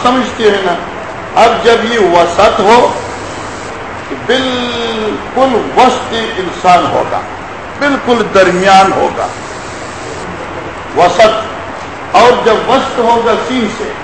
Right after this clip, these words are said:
جب ساکن ہوگا سین، وسط ہوگا تو تحرک،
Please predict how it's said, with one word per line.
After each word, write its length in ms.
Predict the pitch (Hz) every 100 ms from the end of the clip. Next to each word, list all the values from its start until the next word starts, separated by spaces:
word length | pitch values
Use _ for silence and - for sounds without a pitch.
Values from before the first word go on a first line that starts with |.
| - - - - - - - - - - - - - - - - - - -
جب 100 | 180 185 -
ساکن 360 | 208 220 240
ہوگا 280 | 220 220 196 214 -
سین، 200 | 233 208 - - -
وسط 300 | 233 - 240
ہوگا 400 | 220 190 170 135 - - -
تو 120 | 185 -
تحرک، 600 | 208 175 233 202 175 -